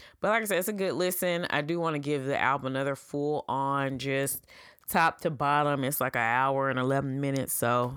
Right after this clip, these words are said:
you know, whew, gotta find the time. But I do wanna just go ahead and give it another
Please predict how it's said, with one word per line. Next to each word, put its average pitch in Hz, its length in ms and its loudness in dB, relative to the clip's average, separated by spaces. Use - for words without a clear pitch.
you 139 140 -6
know, 127 240 -6
whew, 220 260 -4
gotta 127 160 -2
find 131 240 0
the 165 60 0
time. 156 400 0
But 131 120 -2
I 147 60 2
do 160 140 0
wanna 151 200 0
just 131 200 -4
go 135 60 0
ahead 135 180 -2
and 127 140 -4
give 139 180 -2
it 127 60 0
another 127 420 -2